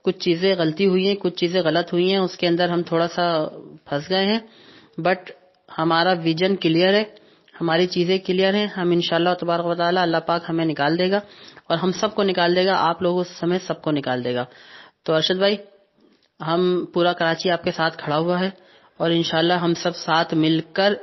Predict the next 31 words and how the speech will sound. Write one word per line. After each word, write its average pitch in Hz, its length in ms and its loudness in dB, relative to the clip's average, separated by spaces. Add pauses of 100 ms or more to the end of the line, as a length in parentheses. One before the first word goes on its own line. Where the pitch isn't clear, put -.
اس - 320 -12
چیز 175 400 -2
کو، 196 440 0
اس 180 220 -4
معاملے 165 460 2
کو 180 200 -2
نکال 143 480 -2
دیں 143 220 0
گے 175 160 0
انشاءاللہ 156 640 -2
تبارک 143 320 -2
و 139 100 -2
تعالی۔ 147 300 0 (1000)
اللہ 180 240 4
ہم 190 260 2
سب 180 220 -2
کا 190 180 0
حامی 180 240 2
و - 20 4
ناصر 185 380 2
ہو، 214 100 2 (540)
اللہ 165 500 2 (540)
ہم 180 140 4
سب - 340 -4
کو - 80 -2
اپنے 185 300 0
حفظ 170 140 -4
و 170 40 2
امان 156 300 0
میں 190 100 0
رکھے۔ 185 300 -2